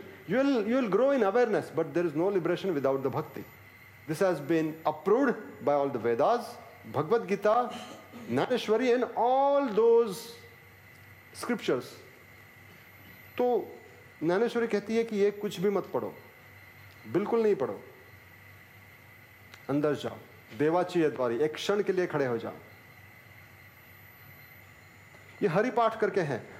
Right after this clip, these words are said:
हरि पाठ, मैं इसको हरि गीता कहूँगा, छोटी सी है। My God, such a wisdom। इसके साथ में और एक है, आ, अमृतानुभव करके ज्ञानेश्वरी का। आप पढ़ोगे पूरा साइंस, पूरा क्वांटम फिजिक्स, my God।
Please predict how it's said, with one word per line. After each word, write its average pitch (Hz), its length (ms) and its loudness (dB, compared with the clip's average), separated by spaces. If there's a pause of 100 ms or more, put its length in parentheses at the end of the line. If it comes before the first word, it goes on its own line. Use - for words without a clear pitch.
(160)
हरि 202 180 2
पाठ, 165 360 0
मैं 175 80 0
इसको 170 200 -2
हरि 170 240 2
गीता 170 300 0
कहूँगा, 143 420 0 (320)
छोटी 269 320 -2
सी 185 180 -2
है। 131 320 -2 (380)
My 139 240 -6 (120)
God, 123 260 -2 (240)
such 165 140 -4
a 127 100 -2
wisdom। 135 320 0 (520)
इसके 196 220 -2
साथ 214 260 0
में 208 80 2
और 190 160 2
एक 202 120 0
है, 190 340 -2 (320)
आ, 151 280 2 (540)
अमृतानुभव 165 720 2 (300)
करके 107 400 -6
ज्ञानेश्वरी 123 480 -2
का। 123 120 -6
आप 170 200 -6
पढ़ोगे 262 300 4
पूरा 247 360 2
साइंस, 220 300 2
पूरा 240 240 2
क्वांटम 214 380 0
फिजिक्स, 196 400 0
my 139 220 0
God। 123 220 2